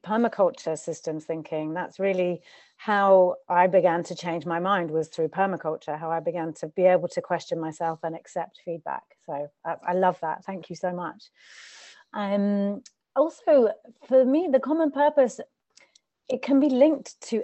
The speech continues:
everything, no? So could you talk a little bit more about, because, you know, uh,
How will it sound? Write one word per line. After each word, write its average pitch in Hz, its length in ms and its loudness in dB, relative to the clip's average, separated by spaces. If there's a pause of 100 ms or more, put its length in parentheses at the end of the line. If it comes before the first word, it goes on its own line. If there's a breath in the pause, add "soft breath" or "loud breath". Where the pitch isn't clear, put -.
everything, 226 500 -2 (640)
no? 175 360 -4 (400)
So 190 680 4 (640)
could 247 160 0
you 277 80 0
talk 294 220 0
a 262 60 8
little 240 360 8
bit 233 160 6
more 190 160 2
about, 175 240 4
because, 196 360 -4
you 214 160 -2
know, 175 180 -6
uh, - 360 -14